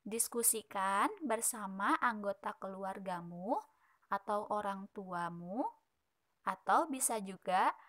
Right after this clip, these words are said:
berdiskusi dengan saudaramu. Nanti diisi di bagian sini ya. Nah, anak-anak,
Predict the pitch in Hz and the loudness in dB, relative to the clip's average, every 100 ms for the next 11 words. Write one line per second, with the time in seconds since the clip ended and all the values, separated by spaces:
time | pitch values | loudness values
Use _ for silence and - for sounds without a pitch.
0 | _ - 214 202 214 - 208 294 254 214 | _ -4 -2 -2 -4 -4 -4 -2 -4 -2
1 | 226 277 294 202 185 185 196 220 220 190 | -2 0 -2 -2 -4 -2 0 2 0 -2
2 | 165 _ _ _ _ _ _ _ _ - | -12 _ _ _ _ _ _ _ _ -20
3 | _ _ 185 170 - 277 294 233 175 165 | _ _ -8 -8 -6 -6 -4 -6 -4 -4
4 | 202 277 262 214 196 180 180 190 247 285 | -4 -6 -6 -4 -6 -6 -10 -8 -6 -4
5 | 311 208 165 180 320 - _ _ _ _ | -4 -2 2 2 2 -2 _ _ _ _
6 | _ _ _ _ _ _ _ - - _ | _ _ _ _ _ _ _ -20 -20 _
7 | _ _ _ _ _ _ _ 208 196 190 | _ _ _ _ _ _ _ 4 4 2
8 | 196 196 196 185 185 190 302 | -6 -8 -10 -8 -6 -2 -2